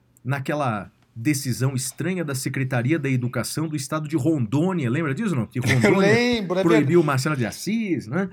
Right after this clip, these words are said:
Speaker 2: Nossa,
Speaker 1: Então,
Speaker 2: parece
Speaker 1: proibi-
Speaker 2: que faz tanto tempo, né? Saudade
Speaker 1: Ah.
Speaker 2: quando o problema era esse, né?
Speaker 1: <laughs> Você tem razão, né, Madeira? Você tem razão. Mas o, o, o, o, a, a, a pandemia da ignorância continua, Madeira. <laughs> Mas
Speaker 2: A
Speaker 1: o fato é
Speaker 2: cegueira da ignorância.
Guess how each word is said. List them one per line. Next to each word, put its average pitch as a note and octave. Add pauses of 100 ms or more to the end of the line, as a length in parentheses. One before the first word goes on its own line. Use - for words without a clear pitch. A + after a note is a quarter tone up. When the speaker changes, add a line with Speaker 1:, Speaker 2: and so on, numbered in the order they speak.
(140)
Speaker 2:
Nossa, F#3
Speaker 1:
Então, D#3
Speaker 2:
parece G3
Speaker 1:
proibi- F#3
Speaker 2:
que -
faz A3
tanto B3
tempo, G#3
né? G#3
Saudade A#3+
Speaker 1:
Ah. F3
Speaker 2:
quando A3+
o G3+
problema G#3
era F#3
esse, G3+
né? A3+
Speaker 1:
<laughs> -
Você -
tem F#3+
razão, E3+
né, F3+
Madeira? C3+
Você D3+
tem E3+
razão. C#3+ (220)
Mas D#3+
o, D3+
o, D3
o, B2+
o, C3
a, A2+ (220)
a, C#3
a C3
pandemia D#3+
da D3+
ignorância D3+
continua, E4
Madeira. B2+ (560)
<laughs> -
Mas D3+
Speaker 2:
A D3+
Speaker 1:
o -
fato G3+
é E3
Speaker 2:
cegueira G#3+
da G3+
ignorância. F3+